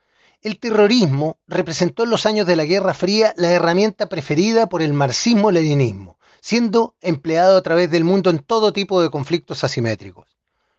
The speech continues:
Los objetivos mayormente utilizados por este fueron provocar el desgaste de la fuerza de seguridad, estimular el apoyo obligado de la población mediante el temor, eliminar a los líderes relevantes que resistieran sus ideas, etcétera.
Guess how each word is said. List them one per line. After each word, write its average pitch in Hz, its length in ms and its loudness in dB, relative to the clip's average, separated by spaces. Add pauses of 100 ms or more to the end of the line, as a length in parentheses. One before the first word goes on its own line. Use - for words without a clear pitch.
Los 135 180 -6
objetivos 240 420 0
mayormente 202 540 2
utilizados 196 480 0
por 180 140 -2
este 196 200 -4
fueron 139 460 0 (240)
provocar 143 460 0
el 151 100 0
desgaste 139 440 -2
de 180 60 -2
la 165 100 0
fuerza 180 300 0
de 165 100 0
seguridad, 156 580 0 (200)
estimular 180 560 2
el 202 120 2
apoyo 180 340 2
obligado 170 640 2
de 175 100 4
la 151 80 2
población 139 460 0
mediante 165 360 0
el 139 120 -14
temor, 135 400 -4 (260)
eliminar 202 540 2
a 233 60 0
los 175 180 2
líderes 208 500 2
relevantes 160 760 0
que 165 140 -10
resistieran 156 560 -4
sus 143 220 -6
ideas, 147 560 0
etcétera. 143 640 -6